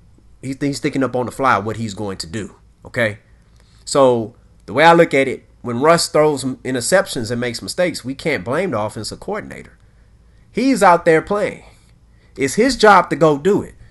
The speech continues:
You know, it, it's called let's Ru-, let Russ cook, right? Not let Pete Carroll cook. Or what's the offensive coordinator name? Shane Graham? It's, it, it's not called let Shane Graham cook. Russ has to do better. He has the weapons.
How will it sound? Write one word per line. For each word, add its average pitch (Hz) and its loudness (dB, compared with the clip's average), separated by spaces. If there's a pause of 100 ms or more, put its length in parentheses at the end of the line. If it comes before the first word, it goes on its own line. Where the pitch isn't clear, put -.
(260)
You 143 -2
know, 170 6
it, 156 -8
it's 160 -2
called 220 8
let's 185 4
Ru-, 214 4
let 147 4
Russ 208 2
cook, - -8
right? 143 -2
Not 190 2
let 190 -2
Pete 185 -10
Carroll 180 2
cook. 123 -8 (240)
Or 120 -4
what's 135 -4
the - 0
offensive 165 0
coordinator 180 -2
name? 165 0
Shane 165 0
Graham? 185 0 (120)
It's, - -16
it, 143 -2
it's 151 -2
not 175 0
called 190 4
let 147 -2
Shane 143 -2
Graham 139 -2
cook. - -16 (1080)
Russ 170 2
has 170 2
to 147 -4
do 156 0
better. 139 4
He 151 -4
has 160 2
the 135 -2
weapons. - -4